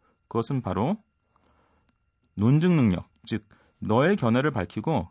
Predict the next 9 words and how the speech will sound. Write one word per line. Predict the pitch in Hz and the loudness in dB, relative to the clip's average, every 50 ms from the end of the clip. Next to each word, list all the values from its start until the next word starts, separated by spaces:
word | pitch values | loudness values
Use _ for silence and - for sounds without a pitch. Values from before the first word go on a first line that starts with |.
| _ _ _ | _ _ _
그 | - 156 160 | -6 -6 -4
견해가 | 160 139 123 127 139 151 165 180 185 | -2 -2 -2 0 0 0 0 0 0
왜 | 135 120 143 160 170 | 0 0 0 0 0
옳다고 | 160 - 120 135 135 - - 156 143 147 | 0 0 -2 -2 -2 -4 -4 -4 -4 -4
생각하는지 | 143 160 147 143 139 - - 135 127 123 123 - - 185 214 254 - _ _ _ _ _ _ _ _ _ _ _ | -4 -4 -6 -6 -6 -6 -6 -4 -4 -4 -4 -4 -4 -4 -4 -4 -6 _ _ _ _ _ _ _ _ _ _ _
여러 | 131 135 151 165 160 | -2 0 0 0 0
근거를 | - 139 131 131 131 131 131 135 135 | 0 0 0 0 0 0 -2 -2 -4
들어서 | - - 104 98 - - 160 220 240 - _ _ | -4 -4 -4 -4 -2 -2 -2 -4 -4 -8 _ _
뒷받침하라. | - 117 - 131 117 - - - 113 113 107 95 90 87 85 | -8 -4 -4 -4 -4 -4 -6 -6 -4 -4 -2 -4 -4 -6 -10